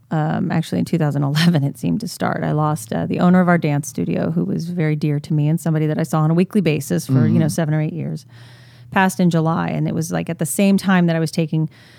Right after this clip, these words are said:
Speaker 1: uh, my stepfather out for his, what we kind of figured was probably gonna be the last time on his boat, you know?
Speaker 2: Mm-hmm.
Speaker 1: So it was a heavy weekend, you
Speaker 2: Yeah.
Speaker 1: know,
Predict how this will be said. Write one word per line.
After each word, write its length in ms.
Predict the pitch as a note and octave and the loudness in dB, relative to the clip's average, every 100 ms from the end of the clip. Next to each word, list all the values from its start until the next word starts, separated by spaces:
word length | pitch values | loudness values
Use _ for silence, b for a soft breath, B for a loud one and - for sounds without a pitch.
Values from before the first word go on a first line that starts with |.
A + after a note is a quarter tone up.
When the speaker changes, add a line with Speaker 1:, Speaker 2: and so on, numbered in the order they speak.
| B B B | B B B
Speaker 1:
uh, 200 | - D#3 | 0 2
my 100 | D#3+ | 2
stepfather 520 | D#3 F#3 F3 E3+ D#3+ | 0 -2 0 0 0
out 380 | E3 D#3+ D#3 - - - | 0 0 -4 -10 -20 -16
for 260 | - E3 D3+ | -6 -2 0
his, 260 | D#3+ D#3 - - B3+ | -2 -4 -12 -10 -2
what 160 | B3+ | 0
we 100 | F3+ | 2
kind 320 | F3 G3 A3+ | 2 2 4
of 100 | F3 | 2
figured 440 | - D#3+ D3+ D#3 D3+ | 0 -2 0 0 0
was 100 | D3 | -2
probably 300 | - D#3 D3+ | 0 0 0
gonna 160 | C#3+ | 0
be 120 | C#3+ C#3+ | -2 -2
the 100 | D3 | -2
last 240 | D3+ D3 | -4 -4
time 180 | D#3+ D3 | -2 -2
on 120 | C#3 | -2
his 100 | C#3 | -4
boat, 340 | F3 A3 E3 - - - | 0 0 0 -8 -20 -4
you 160 | C#3 C#3 | 0 4
know? 160 | C3+ C#3 | 4 2
Speaker 2:
Mm-hmm. 60 | |
Speaker 1:
So 120 | D3 | 2
it 20 | G3 | 0
was 140 | E3+ | -2
a 120 | D#3 D3 | -4 -8
heavy 360 | - G#3 F3 | -2 0 2
weekend, 560 | D3+ D#3+ D#3+ D3+ D#3 - | -2 -4 -4 -4 -4 -2
you 100 | - | 2
Speaker 2:
Yeah. 240 | - | 4
Speaker 1:
know, 40 | D#3 | 2